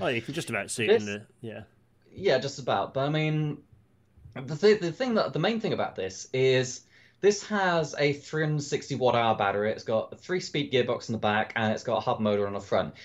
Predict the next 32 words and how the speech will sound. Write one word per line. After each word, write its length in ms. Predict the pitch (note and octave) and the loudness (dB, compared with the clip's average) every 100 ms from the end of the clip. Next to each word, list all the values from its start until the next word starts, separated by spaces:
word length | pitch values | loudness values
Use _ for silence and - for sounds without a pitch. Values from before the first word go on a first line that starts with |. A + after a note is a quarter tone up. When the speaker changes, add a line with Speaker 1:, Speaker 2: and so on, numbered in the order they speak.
| - | -16
Speaker 2:
If 80 | B2+ | -10
you're 80 | B2+ | 0
buying 240 | F3+ A#3 | 2 2
something 220 | A3 A3 D#3 | 2 -2 0
like 140 | C#3+ | 0
this 120 | C#3 | -2
commercially, 580 | - C3+ A#2+ A#2+ A2 G#2+ | -4 -2 0 -2 -2 0
they'll 140 | A2+ | 0
probably 280 | A2 A#2+ A2 | 0 0 2
ask 220 | A2 G#2+ | 2 0
about 220 | A2 G#2+ - | -4 -4 -4
two 180 | G2+ | -6
thousand 340 | F#2+ G2+ F#2 G2+ | -4 -4 -4 -6
pounds 280 | A#2 G#2 - | -4 -4 -6
for 80 | |
it. 60 | - | -4
I 120 | C3+ F3 | -2 0
built 240 | F3 - | -2 -4
that 240 | C3 G#2 - | -4 -6 -8
for 60 | |
six 260 | G#2+ - - | -14 -14 -12
hundred. 340 | G2+ F2+ - - _ _ - - | -12 -12 -16 -18 _ _ -16 -2
So, 40 | |
Speaker 1:
Really? 480 | C3 D#3+ C3+ G2 - _ _ _ _ _ _ - | 4 4 4 0 -6 _ _ _ _ _ _ -10
Speaker 2:
yeah. 240 | G#2 F2 - _ _ _ _ | -4 -4 -6 _ _ _ _
For 80 | - | -8
six 240 | C#3 D#3+ | -2 -2
hundred 240 | - B2+ G#2+ | 0 -2 -2
in 80 | G#2 | -4
parts. 440 | G2 - - - - | -4 -6 -10 -12 -4
And 440 | G2+ G2+ G#2 G2 | -2 0 -2 0
then 420 | G#2+ G#2 G2+ G2 | 0 2 0 -6